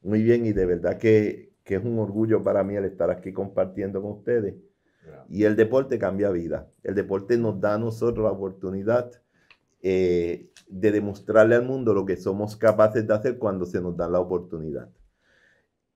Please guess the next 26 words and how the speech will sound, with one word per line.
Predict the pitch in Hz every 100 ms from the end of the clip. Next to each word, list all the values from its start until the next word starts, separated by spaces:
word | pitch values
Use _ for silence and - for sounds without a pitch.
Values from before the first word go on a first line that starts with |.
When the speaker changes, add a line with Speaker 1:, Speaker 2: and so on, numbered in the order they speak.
| _ -
Speaker 1:
Los | 98 101 98
países, | - 101 123 - 110 110 - -
acaba | 87 87 92 101
de | 107 101 101 -
anunciar | 101 104 107 104 104
China, | 104 - 127 101 92
precisamente, | - 82 95 104 113 107
que | 92 82
como | 85 90 90 - -
resultado | 92 95 95 - 87 95 104
de | 104
las | 101 101 -
últimas, | - 104 104 107 107 107 110 - _ _ _ -
eh, | 95 101
Paralimpiadas, | - 104 107 117 117 127 123 104 107 - _ _ _ _ _ _
se | - 110
han | 110
reestructurado | 127 120 123 123 - 127 131 123 113 113 - _ _ _
las | 107 107
instalaciones | 113 113 113 101 104 110 110
deportivas | 113 113 120 123 131 113
para | 95
hacerse, | 92 101 90 110
para | - - 95
hacerlas | 92 98 101 104
flexibles | 110 107 - 139 135 107 104